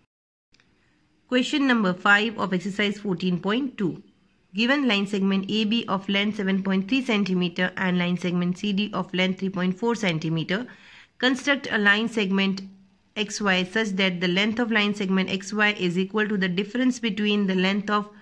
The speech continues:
line segment A B and line segment C D. Verify by measurement. Solution for sum number five, steps of construction. Step one, draw a line L, take a point X on it. Students, here we have to draw a line L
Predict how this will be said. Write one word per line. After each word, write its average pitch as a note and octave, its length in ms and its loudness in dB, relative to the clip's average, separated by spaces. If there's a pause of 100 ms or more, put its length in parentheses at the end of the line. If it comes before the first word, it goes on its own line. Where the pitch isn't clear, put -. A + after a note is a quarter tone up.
(160)
line F#3+ 240 2
segment F3+ 380 0
A G#3 160 0
B A3+ 300 0
and F#3+ 280 0
line F3 220 0
segment E3+ 360 -2
C A3 140 0
D. D#3 220 -4 (680)
Verify A#3 460 4
by G3+ 320 2
measurement. E3 680 0 (2250)
Solution A#3 520 0
for A3 220 2
sum G#3 220 0
number F#3 260 2
five, A3+ 340 0
steps G3+ 280 -4
of G3 120 -6
construction. G3+ 640 0
Step F#3+ 340 -2
one, A3 200 2
draw G#3 280 2
a G#3 40 0
line F#3+ 320 2
L, G#3 280 0
take F#3+ 260 -2
a F#3+ 40 -4
point F#3 340 0
X F#3+ 260 -4
on F#3 260 4 (140)
it. E3 320 -8 (920)
Students, A3 360 -2
here G3+ 220 4
we G3+ 120 2
have F#3+ 120 0
to F#3 120 0
draw F3+ 260 0
a F#3 40 2
line F3+ 320 2
L G3 280 0